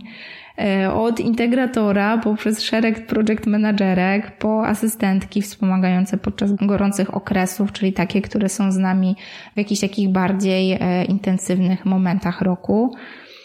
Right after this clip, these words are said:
aż po fachowe rękodzielniczki wspierające branżowym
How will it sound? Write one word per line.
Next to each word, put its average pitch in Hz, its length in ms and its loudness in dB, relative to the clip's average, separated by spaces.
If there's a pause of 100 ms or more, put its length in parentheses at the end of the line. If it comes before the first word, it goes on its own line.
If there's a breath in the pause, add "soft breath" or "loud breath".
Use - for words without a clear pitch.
(360 loud breath)
aż 311 300 -2
po 214 420 2
fachowe 220 540 0
rękodzielniczki 254 840 0
wspierające 202 920 0
branżowym 196 800 2